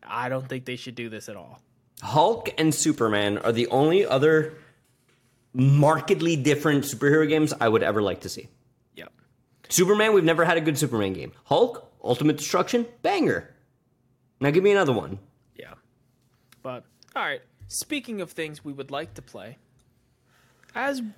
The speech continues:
Speaker 1: we're almost an hour in, you were correct,
Speaker 2: This is gonna be
Speaker 1: but
Speaker 2: our,
Speaker 1: we're
Speaker 2: this is gonna be our longest episode ever. Buckle up,
Speaker 1: we're s-,
Speaker 2: guys.
Speaker 1: we're still gonna do it. We're still gonna go over it. Bobby, what have you been playing?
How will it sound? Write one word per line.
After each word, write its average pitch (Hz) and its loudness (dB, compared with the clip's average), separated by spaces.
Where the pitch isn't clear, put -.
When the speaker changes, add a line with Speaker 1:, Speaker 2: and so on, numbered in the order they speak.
Speaker 1:
we're 202 -4
almost 226 -2
an 196 -6
hour 160 -4
in, 117 -8
you 135 -6
were 156 -4
correct, 143 2
Speaker 2:
This 147 6
is 165 0
gonna 233 4
be - 6
Speaker 1:
but 156 6
Speaker 2:
our, 113 2
Speaker 1:
we're 123 6
Speaker 2:
this 165 4
is 190 2
gonna 165 6
be 143 6
our 123 4
longest 120 2
episode 104 0
ever. 101 0
Buckle 127 2
up, 127 4
Speaker 1:
we're 190 0
s-, 180 -6
Speaker 2:
guys. 160 -4
Speaker 1:
we're 185 -2
still 190 -4
gonna 190 -6
do 143 -6
it. - -14
We're 156 -8
still 180 -6
gonna 175 -6
go 147 -4
over 127 -8
it. 117 -10
Bobby, 254 -4
what 254 -4
have 202 -8
you 160 -10
been 131 -16
playing? - -20